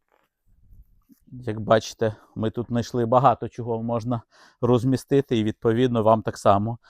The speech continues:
Тут іде спеціальний дерев'яний брус для посилення конструкції самої і ніші, і для самого ліжка, щоб гарно трималися діагоналі.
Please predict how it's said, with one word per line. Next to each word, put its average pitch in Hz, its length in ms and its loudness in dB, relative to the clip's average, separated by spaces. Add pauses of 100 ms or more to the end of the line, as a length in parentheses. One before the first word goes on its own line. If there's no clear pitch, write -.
(260)
Тут 147 160 -2
іде 135 220 4
спеціальний 127 600 0
дерев'яний 117 520 0
брус 113 360 -6
для 110 140 -2
посилення 127 540 -4
конструкції 107 840 -8 (460)
самої 117 680 0
і 143 180 0
ніші, 160 680 -4
і 135 320 -4
для 117 220 2
самого 123 420 -2
ліжка, 101 360 -2
щоб 104 180 -8
гарно 127 320 0
трималися 107 520 -2
діагоналі. 104 720 -2